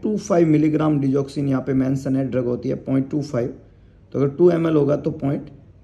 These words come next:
फ़ाइव जी-, मतलब पॉइंट फ़ाइव मिलीग्राम जो है इसके अंदर डिजॉक्सिन का डोज होगा। इसको स्लो आईवी या डीप आईएम हम as a, अ, drug use कर सकते हैं। डिजॉक्सिन एक inotropic agent है,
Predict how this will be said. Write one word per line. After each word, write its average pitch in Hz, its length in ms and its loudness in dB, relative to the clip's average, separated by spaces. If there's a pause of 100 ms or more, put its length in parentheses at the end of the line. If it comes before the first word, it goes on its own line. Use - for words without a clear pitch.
(140)
फ़ाइव 156 260 2
जी-, 127 200 0 (680)
मतलब 131 280 -4
पॉइंट 151 200 0
फ़ाइव 156 220 2
मिलीग्राम 139 500 4
जो 127 80 2
है 131 160 0
इसके - 200 -4
अंदर 131 420 2
डिजॉक्सिन 127 440 -2
का 131 60 2
डोज 127 320 0
होगा। 135 240 0 (680)
इसको - 200 -2
स्लो 190 280 2
आईवी 170 360 4
या 175 80 6
डीप 165 480 0
आईएम 151 380 6
हम 127 220 0
as 135 200 2
a, 143 220 2 (560)
अ, 123 180 -2
drug 123 340 0
use 143 360 0
कर 151 140 2
सकते 143 340 -6
हैं। 175 180 -4
डिजॉक्सिन 151 520 0
एक 143 140 0 (100)
inotropic 151 600 0
agent 147 380 -2
है, 147 80 0